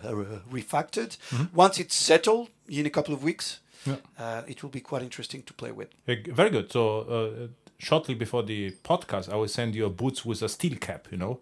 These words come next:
Speaker 2: so nothing happens to your nails then. Then we have, we have the, you know, the episode for sure. It was lots of fun, and, uh, we covered actually all the, you know, relevant, or relevant, the most popular, I would say, Azure services, I would say, and even some, you know, A I stuff, right?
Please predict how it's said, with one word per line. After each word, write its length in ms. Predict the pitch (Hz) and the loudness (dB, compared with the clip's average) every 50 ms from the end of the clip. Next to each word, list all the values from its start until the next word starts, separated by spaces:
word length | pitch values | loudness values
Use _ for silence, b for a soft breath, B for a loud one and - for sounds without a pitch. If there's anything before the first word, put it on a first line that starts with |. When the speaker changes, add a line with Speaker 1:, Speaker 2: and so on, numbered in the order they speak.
| _ - | _ -8
Speaker 2:
so 160 | - - 110 | -2 0 2
nothing 240 | 104 107 101 123 104 | 2 2 0 0 0
happens 320 | - 117 117 - 98 92 | 0 0 0 -2 -6 -6
to 100 | - - | -2 0
your 80 | 110 101 | 0 2
nails 360 | 98 117 117 98 82 80 - | 4 4 4 2 2 -2 -4
then. 240 | - 90 85 82 82 85 - - | -6 -6 -6 -6 -8 -8 -6 -4
Then 140 | 95 95 | -2 0
we 140 | 98 104 104 | 2 2 4
have, 240 | 104 101 95 - - | 4 4 4 2 -2
we 200 | 117 113 117 113 | -4 0 4 4
have 180 | 107 98 98 - | 4 4 2 -2
the, 80 | - 104 | -4 -4
you 80 | 98 | -2
know, 180 | 90 95 101 101 | 0 0 -2 -2
the 260 | 101 - 101 92 92 b b b b b b b b b b b b b b b b | -2 -4 -6 -6 -6 b b b b b b b b b b b b b b b b
episode 340 | - 139 - 139 117 123 110 | 6 6 6 6 0 0 0
for 100 | - - 113 | 0 -2 0
sure. 200 | - 185 156 - B B B B | 2 2 2 0 B B B B
It 100 | B 156 | B 8
was 140 | 175 208 160 | 8 10 10
lots 220 | 170 233 254 - 240 | 10 10 8 8 2
of 80 | - | 2
fun, 320 | - - 110 143 190 196 - _ _ _ _ - | 4 4 4 4 4 0 -4 _ _ _ _ 8
and, 240 | 147 147 143 139 156 | 8 10 10 8 8
uh, 240 | 151 147 147 135 143 | 10 10 10 10 8
we 100 | 202 240 | 4 2
covered 420 | - - 196 196 196 196 190 - - | 6 6 6 8 8 6 4 4 -2
actually 440 | 170 170 - 185 175 156 147 143 - | -2 0 2 2 4 4 2 0 2
all 240 | 135 143 160 160 147 | 4 6 6 6 6
the, 100 | 135 131 | 4 2
you 60 | 123 | 4
know, 320 | 123 120 117 113 104 101 _ _ _ - 127 | 6 6 6 4 4 0 _ _ _ -6 2
relevant, 500 | 110 120 139 151 131 110 113 107 107 107 | 8 8 8 8 8 4 4 0 0 0
or 80 | 104 90 | -2 -2
relevant, 440 | 87 104 117 95 95 90 90 - - | 0 -2 -4 -4 -4 -6 -6 -6 -6
the 80 | 107 | -4
most 260 | 101 98 101 98 - - | -2 -2 -2 -4 -2 -2
popular, 300 | 120 110 - 113 104 101 | -4 -2 -2 -2 -2 -2
I 60 | 104 | -2
would 180 | 107 104 101 | -2 -2 -4
say, 240 | - - 101 101 104 - | -2 -2 -2 -2 0 0
Azure 320 | 117 120 101 - 104 95 | 0 0 2 2 0 -2
services, 540 | 90 - - 117 113 113 107 - 160 143 135 | 0 0 0 0 0 0 -4 -4 -4 -2 -2
I 20 | |
would 160 | 139 151 147 | -2 -2 -2
say, 280 | - - 190 220 214 - b b b b b b b b | 0 0 0 -2 -2 -8 b b b b b b b b
and 120 | - 127 127 - | 2 2 4 4
even 240 | 165 160 170 165 | 4 6 6 6
some, 340 | 156 - - 151 147 147 147 | 6 6 8 8 8 8 6
you 60 | 139 | 6
know, 340 | 123 127 127 127 127 123 117 - - _ - - | 6 8 8 8 8 6 4 -2 -10 _ 2 4
A 100 | 123 120 | 6 6
I 380 | 101 104 113 107 104 95 92 - | 6 6 6 6 4 2 0 -4
stuff, 340 | - - - 82 78 - | -8 -6 -4 -4 -4 -4
right? 240 | 80 85 113 147 - | -4 -4 -4 -4 -4